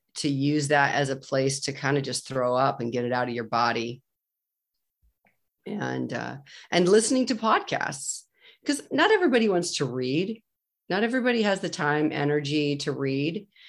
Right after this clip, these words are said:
And that can feel really daunting. So being able to listen to podcasts, get little bits of information, uh, go to TikTok. I'm on TikTok.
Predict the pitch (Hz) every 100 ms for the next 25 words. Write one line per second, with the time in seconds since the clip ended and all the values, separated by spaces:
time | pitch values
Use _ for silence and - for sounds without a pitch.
0 | - _ - 160 175 185 202 180 165 160
1 | 156 147 131 135 151 151 156 156 151 156
2 | 156 156 151 143 139 147 220 208 156 165
3 | 143 139 139 139 139 - 151 196 196 208
4 | 143 - 170 - 147 147 147 151 143 202
5 | - - 127 - 139 - - _ - -
6 | 139 147 151 185 254 - 330 277 - 180
7 | 247 285 277 220 220 196 208